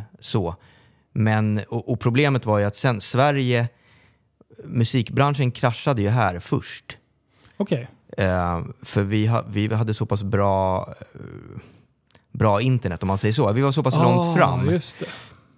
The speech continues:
Speaker 1: Och det fanns liksom inga lagar för att stoppa fildelning och Pirate Bay och allt vad det nu heter. Eller vad det hette.
Speaker 2: Ja.
Speaker 1: Eh, så där kraschade ju liksom, precis när vi släppte Andys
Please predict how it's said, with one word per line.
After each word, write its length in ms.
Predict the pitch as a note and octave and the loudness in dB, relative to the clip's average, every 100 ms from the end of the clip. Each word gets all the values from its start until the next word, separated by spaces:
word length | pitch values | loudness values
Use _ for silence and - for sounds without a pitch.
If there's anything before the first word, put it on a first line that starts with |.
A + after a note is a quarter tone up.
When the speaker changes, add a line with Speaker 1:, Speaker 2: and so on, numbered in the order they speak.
| - | -4
Speaker 1:
Och 220 | C3+ A2+ - | 0 0 2
det 80 | A#2 | 2
fanns 200 | B2 A#2 | 2 0
liksom 240 | G#2 A2 | 0 0
inga 120 | G2+ | 2
lagar 520 | G2+ G#2+ G2+ A2 A#2+ | 2 2 2 2 0
för 160 | G#2 F#2+ | 0 -2
att 100 | F#2+ | -2
stoppa 460 | - G2+ _ - G#2 | -2 -2 _ -2 0
fildelning 880 | G#2+ F#2+ F2 F2+ F2+ F2 F2 F2 | 0 -2 -2 -2 -2 -2 -2 -4
och 520 | F2 F2+ G2 F#2+ - - | -4 -4 -4 -4 -6 -2
Pirate 420 | E2+ F2 F#2+ - | -2 0 -4 -4
Bay 340 | F2+ F2 E2+ | -2 -2 -2
och 160 | E2 F2+ | -2 -2
allt 320 | F2 - - - | -4 -6 -16 -8
vad 180 | F2 | -6
det 40 | E2+ | -4
nu 120 | E2+ | -4
heter. 460 | F#2 F2 - F2+ - _ _ _ _ | -4 -6 -4 -6 -6 _ _ _ _
Eller 120 | - E2 | -6 -2
vad 100 | F2 | -2
det 40 | |
hette. 340 | F2 - E2+ F#2 - | -4 -6 -6 -6 -2
Speaker 2:
Ja. 220 | D3+ C#3+ - - | 0 0 -2 -10
Speaker 1:
Eh, 260 | - G2 G2 | 0 2 2
så 140 | - | 0
där 420 | G#2 C3 C#3+ C#3+ | 0 4 4 4
kraschade 640 | B2 C3 B2 - - D3+ C3 | 0 0 0 -2 0 0 2
ju 100 | A2+ | 0
liksom, 440 | F#2+ - G2 F#2+ | 0 -2 -2 -2
precis 600 | - B2 E3 D#3 C#3 - | 0 0 2 0 -2 -4
när 120 | A2+ G#2 | -2 -2
vi 80 | |
släppte 520 | G#2 A#2 G#2+ - - C3 | 0 0 -2 -2 -2 0
Andys 760 | G2+ G2 F#2+ F#2+ F#2+ - - | 0 -2 -2 -2 -4 -12 -18